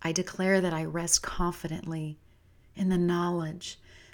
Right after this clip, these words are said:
that I am forever, unchangeably, irrevocably your child, not by virtue of what I have or haven't done, but because you have given me a spirit of adoption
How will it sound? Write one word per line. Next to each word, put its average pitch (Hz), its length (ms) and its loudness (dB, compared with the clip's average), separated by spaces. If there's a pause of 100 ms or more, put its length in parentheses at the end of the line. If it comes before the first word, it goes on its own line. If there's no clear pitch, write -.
that 180 120 -2
I 170 100 0
am 170 140 2
forever, 156 680 -4 (260)
unchangeably, 175 880 4
irrevocably 170 760 0
your 156 320 0
child, 151 440 -2
not 160 280 -2
by 185 160 4
virtue 185 500 2
of 160 160 -4
what 165 140 -2
I 160 80 -2
have 175 340 0
or 185 60 0
haven't 175 360 -2
done, 165 380 0 (380)
but 185 160 0
because 170 420 4
you 175 80 4
have 170 220 -2
given 185 360 2
me 180 140 4
a 165 80 -2
spirit 170 580 2
of 151 80 -6
adoption 165 720 -2